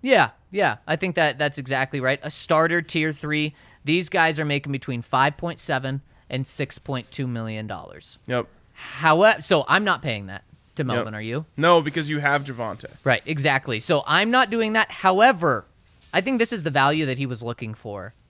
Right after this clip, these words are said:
Speaker 1: at the start of free
Speaker 2: Yeah.
Speaker 1: agency. He was saying, "I want this type of contract," especially Chase Edmonds got the, the six million dollar contract. He got that, what, the first or second day of free agency? Melvin probably said, "Boom,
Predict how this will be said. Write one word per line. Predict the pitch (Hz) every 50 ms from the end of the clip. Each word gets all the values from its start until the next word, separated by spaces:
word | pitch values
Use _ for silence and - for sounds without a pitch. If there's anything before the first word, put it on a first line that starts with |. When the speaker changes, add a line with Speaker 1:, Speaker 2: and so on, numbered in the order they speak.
| _
Speaker 1:
at | - 135 -
the | 143
start | 127 - 139 117 113 113
of | -
free | - 117 107
Speaker 2:
Yeah. | 95 85
Speaker 1:
agency. | - - - - - 101 95 - _
He | - 170 170
was | 165 180 175 -
saying, | - 180 156 160 156 151 - - -
"I | 131 143 160
want | 165 175 170 151
this | 165 156 -
type | - 151 143
of | 127 -
contract," | 156 147 147 143 143 143 143 147
especially | 156 - - - - - - 214 226 240 - - 208 196 160 127 113
Chase | - - 202 226 - -
Edmonds | 196 196 220 220 214 175
got | 151 180 170 147 151
the, | 143 135 127
the | - 147 143
six | - 190 175 -
million | 175 180 180 180 175 175
dollar | 170 165 165 165
contract. | 160 170 165 170 170 - 190 185 - -
He | 196
got | 170 180 170 175 -
that, | 180 170 165 - -
what, | 143 127 110 -
the | 131
first | - - 156 143 -
or | 151
second | - 170 156 151 147
day | 147 147
of | 143
free | - 156 151 151
agency? | 156 147 160 151 196 202 190 - - - - -
Melvin | 151 156 156 143 151 143
probably | 156 151 139 143 139
said, | - 147 131 127 -
"Boom, | - 135 117 101 104